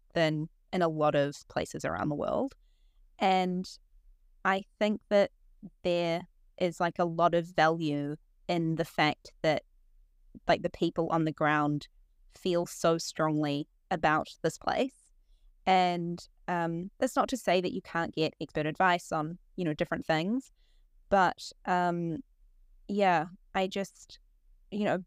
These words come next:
markets come and go and, um, prices go up and down. And at the end of the day, like, if it's based on attestations from,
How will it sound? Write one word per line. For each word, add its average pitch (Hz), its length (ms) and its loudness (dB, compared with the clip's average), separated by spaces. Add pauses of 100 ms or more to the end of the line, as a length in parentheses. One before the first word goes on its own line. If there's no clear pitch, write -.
markets 202 480 0
come 202 160 -2
and 190 140 -2
go 170 440 2 (460)
and, 165 580 -2 (200)
um, 165 300 -4 (260)
prices 202 320 -2
go 196 160 4
up 185 140 2
and 185 140 0
down. 156 520 -2 (160)
And - 160 -2
at 202 100 -6
the 185 160 -2
end 190 120 -2
of 190 60 -6
the 185 60 -2
day, 170 440 0 (200)
like, 175 240 -6 (260)
if - 380 -2
it's 208 200 -6
based 180 420 -2
on 170 360 -2 (560)
attestations 170 880 -2 (380)
from, 160 420 0